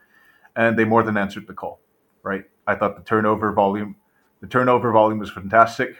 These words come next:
The way that guys were always, uh, the first to second balls for the most part, and, uh, getting and quickly sending the ball back down the pitch to, uh, try and generate another opportunity, right? And I think, um,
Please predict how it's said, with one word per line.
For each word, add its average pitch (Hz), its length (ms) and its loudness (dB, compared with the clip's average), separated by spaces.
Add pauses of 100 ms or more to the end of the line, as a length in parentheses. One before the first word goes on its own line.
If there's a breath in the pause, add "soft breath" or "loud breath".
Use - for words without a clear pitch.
(120 loud breath)
The 98 80 -4
way 110 160 2
that 107 120 -2
guys 107 300 2
were 98 140 0
always, 104 400 0
uh, 101 360 -2 (500 soft breath)
the 113 80 -4
first 135 380 2
to 120 40 -4
second 117 380 0
balls 107 280 2
for 113 80 -10
the 104 80 -2
most 101 240 -2
part, 104 380 -2 (260)
and, 104 240 -2
uh, 101 100 0
getting 107 600 0 (200)
and 98 100 -12
quickly 110 300 -4
sending 110 260 -4
the 98 60 -2
ball 101 200 0
back 98 160 0
down 98 180 -2
the 92 60 -10
pitch - 340 -12
to, 95 180 -10
uh, 92 40 -8
try 104 180 -4
and 101 60 -6
generate 101 320 -6
another 98 280 -6
opportunity, 95 500 -12 (640)
right? 101 180 -2
And 104 80 -12
I 104 60 -4
think, 104 240 -10
um, 95 420 0